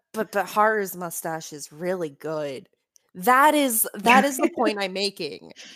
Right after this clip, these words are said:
Speaker 2: That's
Speaker 1: It's
Speaker 2: fair. It's not like wisps <laughs> of
Speaker 1: Yeah, no.
Speaker 2: hair.
Speaker 1: We all know the kid that, that had, like, the three hairs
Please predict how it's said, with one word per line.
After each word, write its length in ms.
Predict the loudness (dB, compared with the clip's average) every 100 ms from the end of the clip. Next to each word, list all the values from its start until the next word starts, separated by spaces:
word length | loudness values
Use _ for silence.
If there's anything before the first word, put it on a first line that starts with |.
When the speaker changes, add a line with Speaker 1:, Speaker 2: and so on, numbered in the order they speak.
| -6
Speaker 2:
That's 200 | 2 4
Speaker 1:
It's 80 | 4
Speaker 2:
fair. 260 | 2 2 0
It's 100 | 2
not 120 | 4 6
like 180 | 4
wisps 680 | 0 2 2 0 -10 -10 -8 2
<laughs> 40 |
of 300 | 2 2 -2 -4 -4
Speaker 1:
Yeah, 380 | 2 4 4 0 -6
no. 80 | -6
Speaker 2:
hair. 340 | -6 -8 -14 -14
Speaker 1:
We 280 | 0 6 8 10
all 200 | 8 6
know 360 | 2 2 0
the 160 | -2 -4
kid 760 | -6 -6 -4 -4 -6 -10 -8
that, 180 | -6 -2
that 180 | 0 0
had, 260 | 0 -4 -4
like, 260 | -8 -8 -6
the 160 | -4
three 580 | -4 -6 -10 -6 -4 -4
hairs 720 | -2 -2 -2 -4 -4 -6 -8